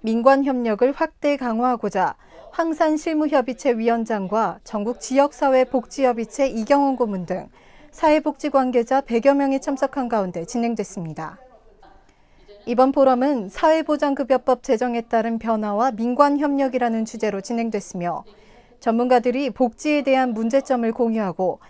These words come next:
민관의 성공적인 사례를 발제하는 등 향후 발전 방향에 대해 이야기를 나누는 뜻깊은 시간이었습니다.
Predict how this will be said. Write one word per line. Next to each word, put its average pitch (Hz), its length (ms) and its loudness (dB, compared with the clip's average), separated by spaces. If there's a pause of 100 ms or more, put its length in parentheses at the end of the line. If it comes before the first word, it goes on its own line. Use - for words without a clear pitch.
(260)
민관의 220 520 0
성공적인 302 680 0
사례를 254 420 2
발제하는 220 580 -4
등 175 220 -4 (460)
향후 302 260 2
발전 277 460 0
방향에 262 400 2
대해 226 240 0
이야기를 233 520 0
나누는 220 440 -4
뜻깊은 302 480 -4
시간이었습니다. 196 960 -6